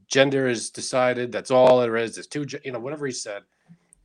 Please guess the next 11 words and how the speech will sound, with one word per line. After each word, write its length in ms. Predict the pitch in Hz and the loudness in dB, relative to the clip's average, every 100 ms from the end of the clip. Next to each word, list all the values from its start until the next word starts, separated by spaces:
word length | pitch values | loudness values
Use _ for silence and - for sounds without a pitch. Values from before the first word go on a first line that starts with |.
| _ _ 139 - | _ _ -20 -14
I 80 | - | -14
can't 200 | 143 131 | -10 -8
get 140 | - 110 | -4 -4
it 60 | - | -6
verbatim, 420 | 90 98 98 95 | -6 -6 -6 -8
but, 180 | 101 101 | -10 -8
you 380 | - 76 117 | -12 -12 -10
know, 180 | 107 95 | -8 -8
he 200 | 104 117 | -10 -10
just 260 | 113 131 - | -4 -4 -2
said, 380 | 147 147 135 | -2 -2 -4